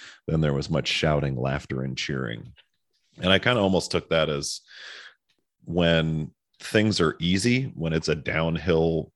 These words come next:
slope, uh, sometimes you're just gonna trip and fall because it's, there's nothing to really focus on except not falling. But there's also this winning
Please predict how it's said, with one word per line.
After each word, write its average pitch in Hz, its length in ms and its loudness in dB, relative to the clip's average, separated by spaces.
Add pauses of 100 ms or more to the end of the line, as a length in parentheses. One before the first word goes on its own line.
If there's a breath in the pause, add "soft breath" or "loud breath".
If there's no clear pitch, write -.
(100)
slope, 80 540 0 (680 loud breath)
uh, 71 220 -2 (120)
sometimes 80 880 0 (260)
you're 78 160 -2
just 73 240 -4
gonna 69 260 -2 (160)
trip - 300 0
and - 120 -10
fall 50 600 -4
because 73 440 -6
it's, - 520 -6
there's 78 200 -6
nothing 80 400 0
to 78 120 -6
really 73 260 0
focus 73 420 -4
on 65 320 -6 (360 loud breath)
except - 320 -2
not 76 400 -4
falling. 95 480 0
But - 160 -6
there's 71 180 -2
also 71 300 -2
this 69 240 -6
winning 85 560 -4